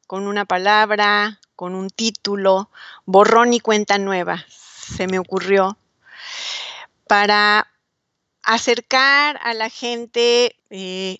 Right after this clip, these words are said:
en la diáspora, como tú bien me recomendaste, ¿no? Más, más el exilio, la diáspora, porque estamos desperdigados, y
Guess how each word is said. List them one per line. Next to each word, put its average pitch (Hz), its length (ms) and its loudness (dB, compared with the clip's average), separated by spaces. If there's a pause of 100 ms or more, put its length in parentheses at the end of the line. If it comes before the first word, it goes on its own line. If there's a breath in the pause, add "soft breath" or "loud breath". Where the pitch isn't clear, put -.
(160)
en 220 120 -2
la 226 140 4
diáspora, 226 680 0
como 185 260 -10
tú 214 220 -8
bien 202 320 -2
me 202 100 -2
recomendaste, 185 920 -2
¿no? 196 200 0
Más, 214 460 0
más 208 360 -2
el 202 140 -2
exilio, 202 680 -4 (600 loud breath)
la 185 180 2
diáspora, 202 680 0
porque 185 280 -12
estamos 196 680 -4
desperdigados, 185 1300 -2 (480 loud breath)
y 226 400 -4